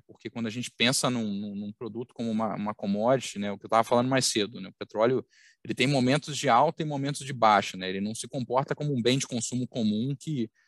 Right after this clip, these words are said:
ali ao longo do tempo meio que acompanha a inflação geral, né? É uma commodity que você tem momentos de,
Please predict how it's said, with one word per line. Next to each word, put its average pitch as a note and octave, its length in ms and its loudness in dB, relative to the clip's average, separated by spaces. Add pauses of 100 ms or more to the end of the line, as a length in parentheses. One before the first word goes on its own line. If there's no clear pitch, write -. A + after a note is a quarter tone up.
(400)
ali A#2+ 160 6
ao C3+ 100 8
longo C#3 300 2
do B2 100 -6
tempo B2+ 380 2
meio C#3 220 4
que D#3+ 100 2
acompanha C#3 500 0
a C#3+ 60 2
inflação C#3 440 -2
geral, A2 440 4
né? F#2 260 -18
É F#2+ 60 -20
uma G#2+ 180 -10
commodity C3 560 -6
que D#3+ 220 -6
você B2 200 -8
tem C3 140 -2
momentos C#3 500 -2
de, B2+ 300 -10